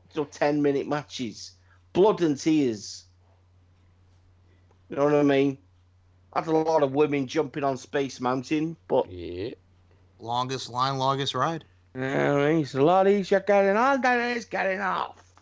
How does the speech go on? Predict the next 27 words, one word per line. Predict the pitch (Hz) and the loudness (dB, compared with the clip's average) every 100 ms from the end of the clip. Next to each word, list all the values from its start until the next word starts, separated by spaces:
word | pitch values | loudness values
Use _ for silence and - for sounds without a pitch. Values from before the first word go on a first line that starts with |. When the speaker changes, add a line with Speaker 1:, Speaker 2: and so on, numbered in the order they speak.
| _ _ _ _ _ _ _ _ _ _ | _ _ _ _ _ _ _ _ _ _
Speaker 3:
Can | 240 | -6
you | 302 | -6
believe | 233 160 151 | -4 -2 -2
seventy | - 180 185 160 | -2 -4 -4 -4
years | 135 135 107 | 0 -2 0
old | 117 120 | -4 -2
next | 113 120 - | -2 -2 -2
week | 120 117 | -2 -2
is | 107 | -4
the | 101 | -2
birthday | 113 110 107 | -2 -2 -4
celebration? | - 117 107 113 113 113 | -2 -2 0 -2 -2 -4
How | 110 165 | -2 2
much | 202 156 - | 2 0 -4
you | 135 | -2
wanna | 135 120 | 0 -2
bet | 104 113 104 101 | -2 -4 -4 -4
Becky's | 117 110 110 - | -4 -2 -6 -4
gonna | 107 | -4
get | 101 101 | -4 -6
involved | 101 101 101 | -2 0 -2
and | 101 | -6
ruin | 98 101 101 | -6 -6 -6
it? | 104 - _ _ - | -8 -12 _ _ -10
Speaker 2:
Oh, | - 135 | 0 2
it's | 110 | 2
obvious. | 82 87 87 90 | -4 -12 -14 -18